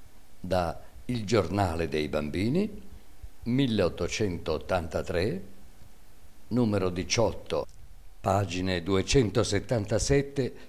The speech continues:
duecentosettantanove, numero ventuno, pagine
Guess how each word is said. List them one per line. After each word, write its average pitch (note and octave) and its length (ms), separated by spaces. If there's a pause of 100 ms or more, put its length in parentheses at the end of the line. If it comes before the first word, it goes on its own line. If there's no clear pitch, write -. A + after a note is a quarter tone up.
(140)
duecentosettantanove, G2+ 1800 (920)
numero C#3 420
ventuno, D#3+ 840 (560)
pagine A2 640